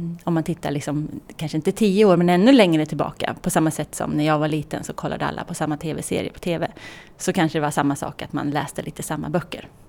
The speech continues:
Eh, och så pratar man om dem och de levde. Eh, idag så finns det en otrolig bredd. På samma sätt som det också finns T V-serier eller i en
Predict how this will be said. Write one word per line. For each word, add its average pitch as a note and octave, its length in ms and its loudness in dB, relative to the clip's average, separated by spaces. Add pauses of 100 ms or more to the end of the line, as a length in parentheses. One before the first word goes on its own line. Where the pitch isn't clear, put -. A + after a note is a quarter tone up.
(360)
Eh, E3+ 200 0
och F#3 140 -2
så F3+ 60 -2
pratar F3 240 2
man D3+ 120 2
om D3+ 100 2
dem - 200 -2
och D3+ 60 0
de D3 180 -2
levde. - 360 -4 (220)
Eh, E3 280 -10 (220)
idag E3 280 0
så F3+ 120 -4
finns D3+ 220 -4
det D3 80 -2
en D3+ 60 2
otrolig E3 520 2
bredd. - 340 0 (560)
På G3 80 0
samma F3 180 4
sätt D3 200 -4
som D3+ 140 0
det C#3+ 60 -4
också F4+ 200 2
finns - 240 4
T D#3 160 2
V-serier - 440 -4 (100)
eller D3 460 0
i D#3+ 60 0
en D3 140 2